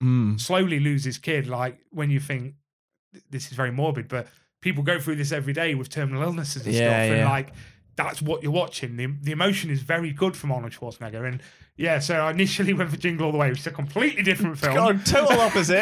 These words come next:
Speaker 2: <laughs> And then I remembered Maggie, and I was like, "Fuck!" I remember being gobsmacked by that film.
Speaker 1: Yeah.
Speaker 2: Absolutely loving it. And actually, all right, fair enough. T two, T one, you know, fucking Predator, they're great.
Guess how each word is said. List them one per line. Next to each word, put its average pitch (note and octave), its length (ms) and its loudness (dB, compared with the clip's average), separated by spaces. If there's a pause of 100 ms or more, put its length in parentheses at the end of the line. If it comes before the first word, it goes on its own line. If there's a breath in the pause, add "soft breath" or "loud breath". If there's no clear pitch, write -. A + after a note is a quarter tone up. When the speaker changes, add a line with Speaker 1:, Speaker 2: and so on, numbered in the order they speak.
(120)
Speaker 2:
<laughs> D3+ 60 2
And G3+ 80 4
then A3 160 6
I G#3 220 4
remembered F3+ 500 2
Maggie, E3 300 -2
and C3+ 80 -2
I - 40 -2
was C#3+ 100 -6
like, A#2+ 140 -12 (240)
"Fuck!" G3+ 200 2
I E3+ 180 2
remember F3 260 -2
being C3+ 180 -2
gobsmacked B2 420 -4
by A2 160 -6
that G2+ 140 -10
film. A2+ 200 -6
Speaker 1:
Yeah. A2+ 420 4
Speaker 2:
Absolutely B2+ 400 -6
loving A#2+ 200 -8
it. A#2+ 100 -12
And D3 100 -4
actually, C#3 440 -2 (920 soft breath)
all F#3 180 4
right, D3 200 2
fair D3+ 260 0
enough. B2+ 380 -4 (140)
T D3 180 0
two, B2+ 320 -2
T C#3 240 0
one, A#2+ 520 -4 (100)
you C3+ 160 -6
know, A#2+ 220 -4
fucking A#2 560 -10 (380 soft breath)
Predator, B2+ 640 -2 (200)
they're C#3+ 160 -2
great. A#2+ 380 -4